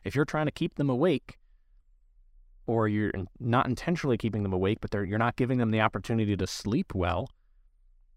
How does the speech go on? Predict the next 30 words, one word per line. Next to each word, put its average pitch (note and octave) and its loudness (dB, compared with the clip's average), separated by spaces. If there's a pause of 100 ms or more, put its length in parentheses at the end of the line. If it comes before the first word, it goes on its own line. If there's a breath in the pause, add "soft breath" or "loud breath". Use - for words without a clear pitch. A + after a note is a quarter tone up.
then A#2 2
they G#2+ 4
are G#2 6
going F#2+ 0
to - -8
be G2+ 2
more G2 2
stressed. - -8
They're F#2+ 0
going G2 0
to G2 -4 (200)
not G#2+ 2
deal A#2 2
with A#2 0
situations B2+ 0
as F#2+ 0
effectively. F#2+ -4
And G2 -2
training's C#3+ 2
actually B2+ 0
gonna A#2 2
be G2+ 0
harder C3 2 (320)
because A2 0
they're A2 0
not F2+ 2 (100)
learning A#2+ 0
as F2 -4
fast. - -10 (1200)
So - 4